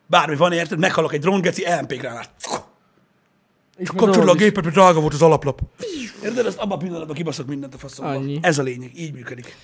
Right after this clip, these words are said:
Speaker 1: A
Speaker 2: Két-
Speaker 1: műhold lát be az ablakon.
Speaker 2: Na jó, de két kilométer magasról az mó nem látnak be az erkélyajtón.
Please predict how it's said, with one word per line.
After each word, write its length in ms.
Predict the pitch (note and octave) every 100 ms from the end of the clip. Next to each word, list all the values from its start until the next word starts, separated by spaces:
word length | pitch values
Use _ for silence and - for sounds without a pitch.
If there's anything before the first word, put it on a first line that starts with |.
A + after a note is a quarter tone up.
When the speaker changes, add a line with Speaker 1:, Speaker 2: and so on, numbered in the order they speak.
| _ -
Speaker 1:
A 40 | - - -
Speaker 2:
Két- 140 | F3+
Speaker 1:
műhold 320 | A#3+ B3 G3+
lát 180 | F3 F3
be 60 | E3+
az 80 | D#3
ablakon. 380 | D#3+ C#3+ C#3 B2
Speaker 2:
Na 200 | D#3+ F3+
jó, 180 | A#3
de 100 | A3+ G#3
két 240 | A3+ A3
kilométer 440 | - A3 A3 G#3+ A3+
magasról 460 | A3 G#3+ - G#3+
az 180 | G3+ G3
mó 220 | G3 A3
nem 300 | A#3 B3+ A#3
látnak 460 | F#3+ D#3 B2+ D3+ B2+
be 280 | A#2 B2+ A#2
az 100 | C#3
erkélyajtón. 800 | C3 B2 C3+ A2+ B2+ D3+ F3+